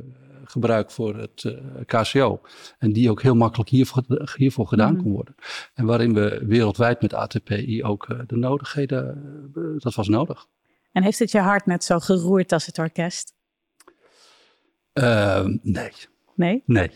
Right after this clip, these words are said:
Speaker 2: Dus de, de, de inhoud van de reis maakt voor jou toch wel verschil?
Speaker 1: Ehm, ja, maar dan is het vooral ook, ik heb het nu v-, heel erg vanaf huis gedaan.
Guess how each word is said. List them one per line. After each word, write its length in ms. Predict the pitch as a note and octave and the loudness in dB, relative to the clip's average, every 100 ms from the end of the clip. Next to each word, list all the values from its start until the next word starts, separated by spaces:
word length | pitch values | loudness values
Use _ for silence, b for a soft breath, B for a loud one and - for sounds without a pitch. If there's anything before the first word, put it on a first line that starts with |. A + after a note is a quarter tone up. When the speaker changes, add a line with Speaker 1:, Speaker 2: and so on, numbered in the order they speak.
| _ _ | _ _
Speaker 2:
Dus 140 | - - | -4 -2
de, 120 | E3+ | 0
de, 180 | F3 F3+ | 2 2
de 100 | F#3+ | 2
inhoud 460 | A#3+ C4 A3 G#3+ | 4 6 6 4
van 120 | - G3+ | 4 4
de 60 | |
reis 300 | G3 F3+ G#3 | 4 4 2
maakt 240 | - F#3 - | 2 0 2
voor 100 | F#3+ | 2
jou 120 | F3+ | 2
toch 220 | G3 - | 0 0
wel 360 | F#3+ F3 F3 E3+ | 2 4 2 -2
verschil? 600 | - - - A3 F3+ F3 _ _ _ _ _ _ B B B B B B _ | -10 -12 0 2 2 -2 _ _ _ _ _ _ B B B B B B _
Speaker 1:
Ehm, 1120 | - B2 B2 B2+ B2+ B2+ B2+ B2+ B2+ B2 B2 A#2+ _ _ _ _ _ _ _ _ _ _ - _ - - D3 | -2 2 2 2 2 0 0 0 0 0 -2 -4 _ _ _ _ _ _ _ _ _ _ -20 _ -6 -6 -8
ja, 400 | - G#2+ A#2 G2+ E2+ | -2 2 4 4 2
maar 180 | F#2 | 2
dan 240 | F#2 G2+ A2 | 2 2 2
is 160 | A2+ | 0
het 120 | - - | -4 -4
vooral 460 | - B2 B2 A#2+ | 0 4 4 4
ook, 300 | A#2 A#2 - - A#2 - - | 4 2 0 -4 -2 -2 -2
ik 160 | - | -2
heb 100 | - | 0
het 100 | G#2+ | 2
nu 120 | A#2 | 2
v-, 100 | G#2+ G#2+ G2 | 2 0 2
heel 340 | A2 D3 D#3 | 4 6 6
erg 180 | B2+ - | 2 2
vanaf 220 | A2 G#2 | 0 0
huis 260 | A#2+ C3 - | 2 2 2
gedaan. 360 | - E2+ - | -2 -2 -6